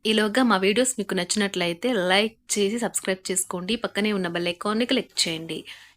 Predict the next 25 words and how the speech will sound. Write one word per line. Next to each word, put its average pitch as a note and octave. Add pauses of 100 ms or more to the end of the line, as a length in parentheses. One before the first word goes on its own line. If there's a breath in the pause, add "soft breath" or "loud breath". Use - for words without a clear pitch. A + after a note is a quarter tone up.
(120)
ఇప్పుడు A#3+
మనం F#3
వీడియోలోకి G#3
వెళ్ళిపోదాం. F3 (500 loud breath)
ముందుగా A#3+ (120)
మేషరాశిలో A3+
ఉండే G3+
నక్షత్రాలు G3+
వచ్చి G#3 (400 loud breath)
అశ్విని A#3+
ఒకటి, G#3+
రెండు, A3+
మూడు, G#3
నాలుగు F3+
పాదములు, F3
భరణి G#3
ఒకటి, A3+
రెండు, G#3+
మూడు, G3+
నాలుగు F3+
పాదములు, F3
కృత్తిక G#3
ఒకటో F#3
పాదము F3
ఉంటాయి. E3+